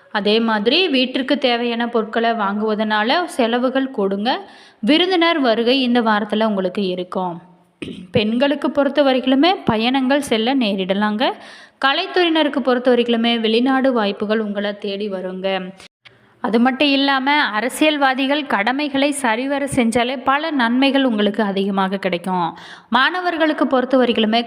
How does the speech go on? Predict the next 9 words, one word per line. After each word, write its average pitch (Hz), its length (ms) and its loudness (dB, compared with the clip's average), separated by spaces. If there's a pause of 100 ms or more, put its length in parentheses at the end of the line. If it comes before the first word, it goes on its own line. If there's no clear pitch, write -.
கல்வியில 285 500 0
வெற்றி 220 320 0
பெற 202 320 0
கூடுதல் 302 560 2
நேரம் 214 360 -2
படங்களை 202 480 0
படிப்பது 202 480 -2
உங்களுக்கு 196 360 -2
சிறப்பான 226 760 0